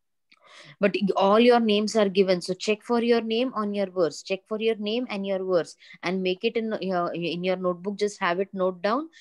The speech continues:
Okay, that, like, uh, Shri is going to have from twelve to twenty-two, chapter two,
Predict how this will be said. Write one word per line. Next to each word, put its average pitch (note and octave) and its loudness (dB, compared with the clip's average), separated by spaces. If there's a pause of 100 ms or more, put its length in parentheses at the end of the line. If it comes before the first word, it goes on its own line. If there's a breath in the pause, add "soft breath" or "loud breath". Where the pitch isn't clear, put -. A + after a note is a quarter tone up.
(180 loud breath)
Okay, G#3 0
that, F3+ 0
like, F3+ -4 (120)
uh, F3+ 0
Shri G#3 -8
is G3 -8
going F#3+ -6
to G3+ -6
have F#3 -4
from F#3+ -8
twelve F#3 0
to G3 -10
twenty-two, G3 -8
chapter F3 -6
two, E3 -4